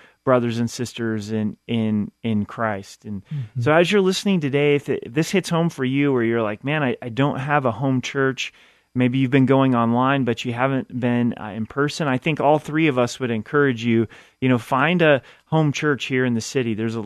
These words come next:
Speaker 1: lot of great churches, uh, to go to, uh, teach the word, that love Jesus, that are committed to the gospel. But,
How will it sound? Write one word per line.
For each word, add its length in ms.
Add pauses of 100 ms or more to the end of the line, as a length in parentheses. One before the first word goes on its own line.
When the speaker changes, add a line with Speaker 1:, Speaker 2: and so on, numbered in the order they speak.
(140)
Speaker 1:
lot 220
of 100
great 240
churches, 640
uh, 240
to 120
go 240
to, 440 (440)
uh, 160
teach 300
the 120
word, 360
that 140
love 200
Jesus, 460
that 80
are 80
committed 380
to 80
the 100
gospel. 580
But, 320